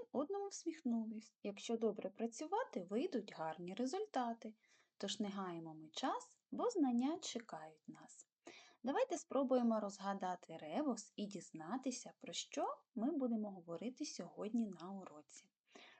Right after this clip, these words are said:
Подивіться, на першому малюночку ми бачимо букву О. Далі болт.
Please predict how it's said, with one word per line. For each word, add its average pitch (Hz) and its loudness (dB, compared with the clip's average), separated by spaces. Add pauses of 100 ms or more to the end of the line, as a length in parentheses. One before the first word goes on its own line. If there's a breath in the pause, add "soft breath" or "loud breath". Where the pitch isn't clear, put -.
(100)
Подивіться, 185 -2 (140)
на 175 -6
першому 165 -8
малюночку 196 -4
ми 427 -2
бачимо 247 2
букву 208 -2
О. 170 -2 (1600 soft breath)
Далі 170 -2 (420)
болт. 208 4